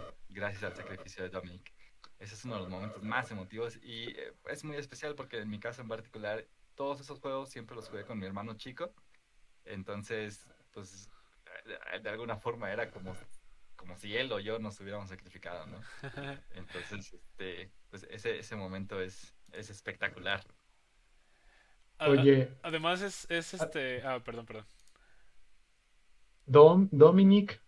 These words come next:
Speaker 3: carro, familia.
Speaker 1: Ah.
Speaker 3: Gua-,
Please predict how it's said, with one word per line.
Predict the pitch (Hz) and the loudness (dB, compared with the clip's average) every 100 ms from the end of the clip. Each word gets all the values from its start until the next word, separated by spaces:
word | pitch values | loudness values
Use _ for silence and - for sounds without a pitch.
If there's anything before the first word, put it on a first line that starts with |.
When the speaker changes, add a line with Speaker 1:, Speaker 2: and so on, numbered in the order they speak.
| - - - - - - | -20 -20 -20 -20 -2 10
Speaker 3:
carro, | 156 175 185 185 180 - _ - - - - - | 10 10 8 6 4 -6 _ -20 -20 -20 -20 2
familia. | 147 139 143 147 131 117 - - - - - - - - - | 6 10 10 10 8 6 -2 -14 -20 -20 -20 -20 -20 -20 0
Speaker 1:
Ah. | 165 - - - | 0 0 -4 0
Speaker 3:
Gua-, | 139 135 | 2 2